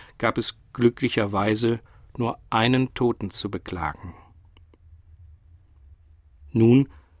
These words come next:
zur heiligen Lambertuskirche in Helden, wo sich ein Teil des Dramas abgespielt hatte.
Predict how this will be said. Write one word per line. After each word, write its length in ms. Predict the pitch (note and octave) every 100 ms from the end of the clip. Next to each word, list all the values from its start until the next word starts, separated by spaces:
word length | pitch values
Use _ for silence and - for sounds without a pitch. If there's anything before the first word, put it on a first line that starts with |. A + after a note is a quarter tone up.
| -
zur 240 | - C3+
heiligen 420 | G2+ G2 G#2 A#2+
Lambertuskirche 1000 | A#2 G#2 F#2+ F#2 - A2+ - - A2+ A2
in 160 | - C#3
Helden, 640 | - G#2 G2 F2+ E2+ D#2+ - _ _ _ _ _ _ _
wo 80 | A#2
sich 460 | A2 G#2 - - -
ein 220 | A2+ G2+
Teil 340 | - G2+ A2+ B2
des 160 | A#2
Dramas 460 | - F#2 F#2 G2+ A2+
abgespielt 680 | G#2+ - G#2+ - G2+ G#2 E2+
hatte. 260 | - -